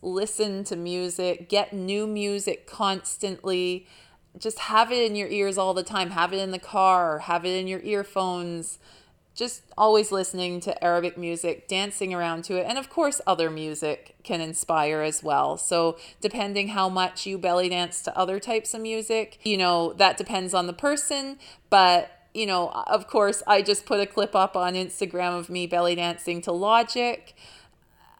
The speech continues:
I belly dance to rap. I belly dance to Latin music. I belly dance to pretty much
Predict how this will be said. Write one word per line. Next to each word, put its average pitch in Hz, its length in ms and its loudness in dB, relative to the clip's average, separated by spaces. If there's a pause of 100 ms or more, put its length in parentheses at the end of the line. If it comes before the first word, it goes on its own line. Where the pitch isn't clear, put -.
(220)
I 214 380 6
belly 202 220 4
dance 180 260 -2
to 185 80 -4
rap. 180 320 6
I 160 180 0 (140)
belly 170 240 0
dance 165 260 -4
to 180 120 -6
Latin 185 420 2
music. 180 340 -4
I 175 140 2
belly 170 300 2
dance 165 460 -6
to 165 480 -4 (260)
pretty 269 240 -2
much 214 320 -4